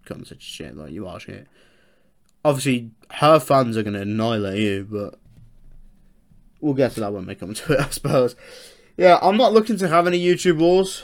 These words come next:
Um, I just wanna get that out there. If I say something about you, I'm sorry. I did not realise I said it. Uh, and that might just be me blaming things on my autism, but honestly, it's not.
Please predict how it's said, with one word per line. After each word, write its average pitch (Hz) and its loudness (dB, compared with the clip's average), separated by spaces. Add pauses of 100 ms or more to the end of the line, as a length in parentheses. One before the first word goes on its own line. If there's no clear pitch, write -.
(140)
Um, 139 0
I 139 -2
just 135 -12
wanna 143 0
get 120 -4
that 135 2
out 95 -2
there. 147 0
If 120 -4
I 120 2
say 131 0
something 131 -2
about 123 -2
you, 127 -4
I'm 113 -6
sorry. 120 -4
I 101 -8
did 110 -6
not 107 -6
realise 110 -4
I 127 0
said 127 0
it. - -4 (960)
Uh, 123 0
and 131 -2
that 143 2
might 135 2
just 135 -10
be 127 2
me 123 -2
blaming 120 -2
things 123 -4
on 117 -4
my 117 -4
autism, 123 -4
but 120 -4
honestly, 226 0
it's 220 -2
not. 185 -2